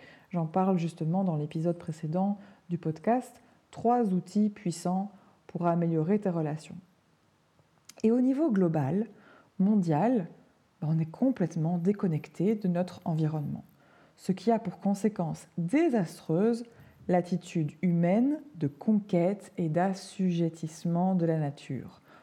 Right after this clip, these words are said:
de consumérisme exacerbé qui détruisent à une vitesse folle notre planète mère, à laquelle pourtant nous sommes intrinsèquement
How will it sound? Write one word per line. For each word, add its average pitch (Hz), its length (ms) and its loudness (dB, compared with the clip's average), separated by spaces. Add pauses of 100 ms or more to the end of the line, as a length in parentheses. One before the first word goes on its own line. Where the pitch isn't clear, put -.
(120)
de 160 60 -2
consumérisme 170 1120 0 (120)
exacerbé 180 960 -2 (760)
qui 180 100 -10
détruisent 208 720 0
à 160 100 0
une 165 160 0
vitesse 190 440 -2
folle 208 460 -2 (420)
notre 170 240 -4
planète 156 500 -2
mère, 190 460 0 (220)
à 165 80 -2
laquelle 190 400 0
pourtant 170 400 -4
nous 165 100 -2
sommes 160 320 -4
intrinsèquement 170 960 -4